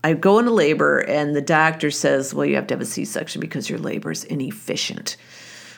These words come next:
which I was like, "Excuse me?" So the baby's born, and he's a big baby. He's close to ten pounds. And, um, you know, now I got two days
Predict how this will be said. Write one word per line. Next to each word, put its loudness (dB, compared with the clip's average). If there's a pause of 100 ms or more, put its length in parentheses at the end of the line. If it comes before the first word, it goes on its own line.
which -2
I 2
was -2
like, 0
"Excuse 0
me?" 2 (280)
So 4 (140)
the 2
baby's 4
born, 6
and 2
he's 2
a 4
big 4
baby. 2
He's 0
close 0
to -2
ten -4
pounds. 0
And, 2
um, 4 (1120)
you 6
know, 8
now 8
I 8
got 4
two 6
days 4